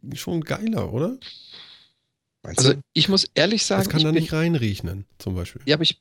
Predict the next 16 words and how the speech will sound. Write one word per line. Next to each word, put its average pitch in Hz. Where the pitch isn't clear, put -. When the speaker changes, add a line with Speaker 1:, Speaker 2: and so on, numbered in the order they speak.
Speaker 3:
ich -
bin 151
absolut -
kein 160
Fan 160
von 165
diesen 147
Adaptern. 120
Also, 131
ich 147
muss 180
ganz 196
ehrlich 180
sagen, 170
ich -
mag 143